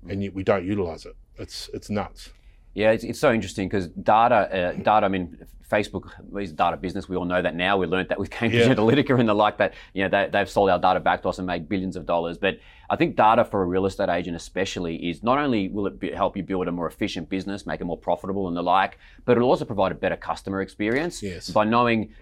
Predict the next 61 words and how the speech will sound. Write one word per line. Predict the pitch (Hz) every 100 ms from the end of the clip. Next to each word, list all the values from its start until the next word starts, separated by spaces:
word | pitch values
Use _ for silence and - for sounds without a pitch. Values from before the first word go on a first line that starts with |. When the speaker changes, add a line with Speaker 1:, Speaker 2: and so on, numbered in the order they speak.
| -
Speaker 1:
you |
know, | 113
when | 107
you | 113
have | 135
to | 120
pick | 131 120
up | -
the |
phone | 98 110 101
and | 90
you're | 90
actually | 107 95
talking | - 98 107
to | 92
someone | - 90 87
that | 90
you |
know | 101 117
from | 120
the | 98
data | 90 92 104 82
actually | 98 -
wants | 85 92 -
to |
buy | 82 76 92 143 - -
or | 101
actually | - 95
wants | 82 90 -
to |
sell, | 95 101 101 156 -
that's | - 123
a |
better | 110 113 107
experience | - 101 98 90
than | 104
Speaker 2:
Yes. | 98
Speaker 1:
calling | 101 95
someone | - 85
that | 80
doesn't | 143 120
want | 107
to | 92
buy | 87 85
or |
sell | 87 95 87 82 - -
for | 92
the | 90
customer, | 110 107 - 95 85
not | 95
only | 95 90
for | 90
the | 82
agent. | 107 85 -
So | 87
you | 90
have | 92
to | 92
make | 82 -
less | 85 -
calls, | - 180 170 139